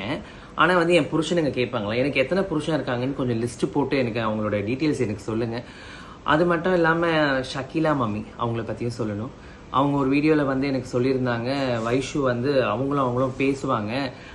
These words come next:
but இப்படியான்றது எனக்கு தெரியல அப்படின்னுட்டு. பரவாயில்ல, உங்களுக்கு தெரியாமையே இருக்கட்டும். உண்மை ஒரு நாள் ஜெயிக்கும். நம்மளுக்கு மனசாட்சின்னு ஒண்ணு இருக்கு. இதே நாஞ்சிலுக்கு நான் கால் பண்ணா எத்தனை மணியா இருந்தாலும் வந்து கூப்பிட்டுட்டு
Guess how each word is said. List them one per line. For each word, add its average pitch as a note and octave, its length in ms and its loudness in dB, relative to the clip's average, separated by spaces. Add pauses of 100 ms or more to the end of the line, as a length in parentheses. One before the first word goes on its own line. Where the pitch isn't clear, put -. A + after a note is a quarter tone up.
(140)
but A#2+ 280 0
இப்படியான்றது C3+ 720 2
எனக்கு A#2 340 0
தெரியல B2+ 600 4
அப்படின்னுட்டு. F#2+ 360 -6 (420)
பரவாயில்ல, D#3 380 6
உங்களுக்கு A#2+ 400 0
தெரியாமையே C#3+ 400 2
இருக்கட்டும். C#3+ 540 -2
உண்மை E3+ 340 2
ஒரு D#3+ 160 4
நாள் C#3 180 2
ஜெயிக்கும். C3 540 2
நம்மளுக்கு B2 280 -2
மனசாட்சின்னு C#3 500 -2
ஒண்ணு B2+ 120 0
இருக்கு. A2+ 320 -4 (340)
இதே C#3+ 240 4
நாஞ்சிலுக்கு D#3+ 440 2
நான் C3 180 -2
கால் C3 240 2
பண்ணா C#3 260 -2
எத்தனை D3 420 0
மணியா C#3+ 260 0
இருந்தாலும் C3 360 2
வந்து C3+ 320 0
கூப்பிட்டுட்டு D3+ 320 0